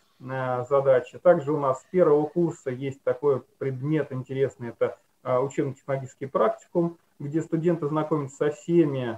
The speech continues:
э, технологиями машиностроения. Это и литьё, и обработка давлением, и резанием, ну, естественно, и сварка, э, где они практически работают на, э, том оборудовании, которое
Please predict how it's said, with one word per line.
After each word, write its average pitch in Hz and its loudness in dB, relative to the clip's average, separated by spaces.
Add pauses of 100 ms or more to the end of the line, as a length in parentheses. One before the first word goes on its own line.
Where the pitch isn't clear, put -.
э, 120 0
технологиями 127 -2
машиностроения. 151 2 (240)
Это 123 6
и 123 2
литьё, 151 6
и 127 10
обработка 127 6
давлением, 127 4
и - 0
резанием, 135 2
ну, 131 -2
естественно, 110 -6
и 110 -4
сварка, 170 4 (460)
э, 135 8
где 160 6
они 139 6 (180)
практически 165 4
работают 151 8
на, 151 6
э, 127 10 (140)
том 147 8
оборудовании, 143 6
которое 135 0